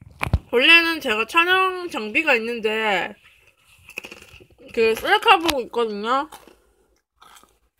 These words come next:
촬영할 때 쓰는 장비가 있는데 거기 원래 고정시켜놓고 촬영을 하는데 그냥 들고 장-, 장비 없이 그냥 제가 지금 손으로 들고 촬영 중입니다. 원래 장비 있었는데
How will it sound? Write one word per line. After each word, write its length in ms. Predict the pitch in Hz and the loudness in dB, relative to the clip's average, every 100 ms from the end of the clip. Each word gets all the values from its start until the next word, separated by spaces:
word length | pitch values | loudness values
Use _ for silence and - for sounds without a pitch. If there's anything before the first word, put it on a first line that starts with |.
| _ | _
촬영할 420 | - 320 339 294 | -4 -2 2 0
때 80 | 262 | 0
쓰는 280 | 285 302 294 | -8 -8 -6
장비가 400 | 233 214 254 247 | -6 -4 0 0
있는데 160 | 220 226 | -2 0
거기 180 | 262 262 | 2 6
원래 200 | 247 254 | 6 6
고정시켜놓고 720 | - 311 339 302 311 254 214 | 2 -2 -4 -6 -4 -4 -4
촬영을 380 | 269 254 247 262 | -2 -2 -2 -4
하는데 680 | 240 233 233 247 208 170 175 - _ _ _ _ _ _ - - _ _ | -4 -6 -2 0 2 0 -6 -18 _ _ _ _ _ _ -20 -20 _ _
그냥 800 | - 254 254 240 240 233 226 190 - _ _ _ | -6 0 2 0 -2 -6 -8 -10 -14 _ _ _
들고 460 | 277 330 247 185 - _ _ _ _ - | -2 0 2 0 -4 _ _ _ _ -10
장-, 380 | 262 226 220 - | -8 -8 -12 -8
장비 280 | 208 233 262 | -6 -2 -2
없이 260 | 196 - | -2 -6
그냥 640 | 220 226 208 196 190 208 226 _ _ _ _ _ _ _ _ _ - - _ _ - | -8 -6 -4 -2 -4 -8 -16 _ _ _ _ _ _ _ _ _ -20 -20 _ _ -8
제가 220 | 233 233 | -2 -2
지금 120 | 226 | -2
손으로 340 | 285 311 302 | -4 -2 -2
들고 280 | 226 294 285 | -2 0 0
촬영 320 | 262 254 233 | 0 -4 -4
중입니다. 560 | 202 196 180 175 180 202 _ _ _ _ - _ | -6 -8 -8 -10 -10 -12 _ _ _ _ -20 _
원래 240 | 226 254 233 | -2 -2 -2
장비 300 | 208 202 214 | -8 -6 -6
있었는데 580 | 208 262 262 202 185 | -2 0 0 -2 -8